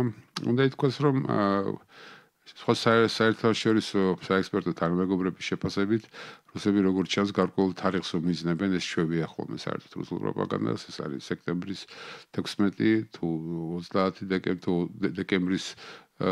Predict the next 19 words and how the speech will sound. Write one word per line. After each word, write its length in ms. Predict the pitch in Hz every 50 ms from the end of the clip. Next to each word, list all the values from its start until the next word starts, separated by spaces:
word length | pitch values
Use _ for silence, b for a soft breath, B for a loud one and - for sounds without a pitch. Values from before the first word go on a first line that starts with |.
| 90
მ, 280 | 90 85 92 98 98 98
კონკრეტული 600 | 90 98 98 87 107 101 92 - 95 98 98 95
რიცხვი 320 | 92 90 - - - 104
მე 140 | 87 90 90
თუ 100 | 85 - 92
არ 100 | 87 82
ვცდები, 280 | - - 87 82 85
ოცდაათი 420 | 85 82 82 85 92 87 87 - 95
დეკემბერი, 540 | 87 90 87 - 95 90 85 87 101 101 92
ხო, 120 | - - 85
ოცდაათი 400 | 80 85 85 - 92 85 - -
დეკემბერი, 460 | - - 87 - - 82 90 98 90 -
ას 220 | - 82 82 -
წლის, 240 | - - - - -
წლის 160 | - 82 - -
თავი 380 | - 92 90 87 85 87 - -
სრულდება 540 | - - - - 92 85 87 87 80 - -
საბჭოთა 380 | - 95 87 - - - 107 92
კავშირის 460 | - 95 87 - - 90 90 85 -